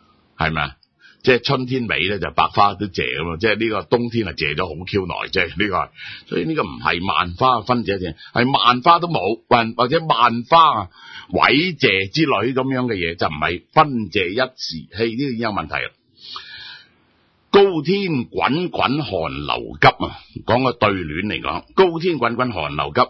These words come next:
就同埋「雪壓東雲日水飛」係太過接近啦，呢個係。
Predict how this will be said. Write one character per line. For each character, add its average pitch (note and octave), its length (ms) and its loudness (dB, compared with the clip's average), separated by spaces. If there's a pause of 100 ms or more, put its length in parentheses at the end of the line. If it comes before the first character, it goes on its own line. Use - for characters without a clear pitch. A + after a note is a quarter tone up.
(720)
就 C#3+ 200 4
同 G#2+ 420 -4
埋 D#2 320 -2
「雪 - 240 -6 (240)
壓 B2 300 4
東 D#3 320 0
雲 F#2 160 0
日 G2+ 480 -2
水 G2 300 -2
飛」 B2+ 200 2
係 F2+ 120 -4
太 F2+ 340 0
過 F2 140 -2
接 D#2+ 180 -6
近 C2+ 180 -2
啦， C2+ 240 -6
呢 F2 140 -4
個 D#2 100 -6
係。 B1 260 -6